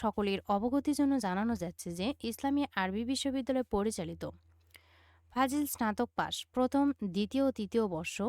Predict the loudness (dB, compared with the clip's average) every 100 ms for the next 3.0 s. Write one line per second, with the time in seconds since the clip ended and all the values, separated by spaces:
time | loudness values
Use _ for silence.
0 | -2 _ -6 -2 2 4 2 0 -4 -12
1 | -12 _ -4 0 2 2 0 -2 -4 -8
2 | -10 -10 _ _ -4 0 0 -2 -12